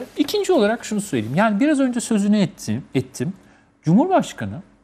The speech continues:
rak-, söyledim ama on bir parti davet etmiş. Yani Anavatan Partisi bile var.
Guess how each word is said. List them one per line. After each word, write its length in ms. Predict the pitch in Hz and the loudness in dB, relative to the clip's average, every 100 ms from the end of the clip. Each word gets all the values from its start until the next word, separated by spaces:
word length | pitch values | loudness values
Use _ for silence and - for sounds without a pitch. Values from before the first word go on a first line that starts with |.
| _ _ 135 | _ _ -4
rak-, 240 | 147 - | -4 -6
söyledim 480 | - 160 156 170 349 | -2 2 2 2 2
ama 280 | 214 117 107 _ _ _ - - | 0 0 -6 _ _ _ -16 0
on 240 | 277 392 | 2 4
bir 140 | 302 226 | 2 0
parti 400 | - 104 - - | -4 -6 -8 -12
davet 320 | 92 101 - | -12 -12 -20
etmiş. 280 | - _ _ _ _ _ | -20 _ _ _ _ _
Yani 120 | 151 - | -8 0
Anavatan 480 | 220 440 392 277 185 | 4 4 4 2 -2
Partisi 440 | 135 98 - - | -2 -4 -8 -12
bile 140 | 156 101 | -14 -20
var. 180 | 104 | -20